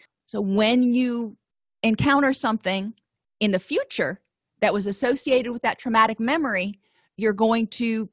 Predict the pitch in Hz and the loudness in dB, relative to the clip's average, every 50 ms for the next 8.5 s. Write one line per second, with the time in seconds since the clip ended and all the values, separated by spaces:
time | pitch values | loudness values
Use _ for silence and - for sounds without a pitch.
0 | _ _ - 240 - - 233 214 - - 220 202 196 196 - - - 202 196 214 | _ _ -10 -6 -4 -2 -2 -2 -2 -2 -4 -4 -4 -4 -6 -6 -4 -4 -2 -2
1 | 208 196 185 - - 185 202 214 202 180 123 76 - - - _ _ _ _ _ | -2 -2 -2 -2 -2 -2 0 0 0 -2 -6 -8 -12 -16 -20 _ _ _ _ _
2 | _ _ _ _ _ _ _ _ _ _ - - - 269 269 247 - - 247 233 | _ _ _ _ _ _ _ _ _ _ -8 -2 0 2 2 0 0 -4 -6 -6
3 | - - _ _ _ _ _ _ _ - 330 277 262 269 277 254 - - 214 - | -6 -10 _ _ _ _ _ _ _ 0 2 2 2 2 0 -2 -4 -4 -6 -6
4 | _ _ _ _ _ _ - 233 233 - - 269 262 254 247 226 202 190 202 - | _ _ _ _ _ _ -2 -2 -2 0 0 4 6 6 8 8 6 4 2 -4
5 | _ _ _ _ _ _ - - - - 240 254 269 277 285 269 262 240 240 247 | _ _ _ _ _ _ -16 -6 -2 0 2 4 4 4 4 2 2 0 0 -2
6 | 247 247 - - 262 277 262 226 214 208 196 - - 190 196 190 190 - - 214 | -4 -6 -6 -4 -2 -2 0 0 -2 -4 -6 -4 -4 -4 -2 -2 -2 -2 -2 -2
7 | 220 233 220 214 208 196 196 196 - - 214 196 - - 240 - - - 214 180 | -2 -2 0 0 0 0 0 -2 -4 -6 -8 -4 -2 -2 -4 -4 -6 -8 -8 -6
8 | 185 - - - 165 151 160 170 - | -6 -8 -6 -2 -2 0 0 -2 -4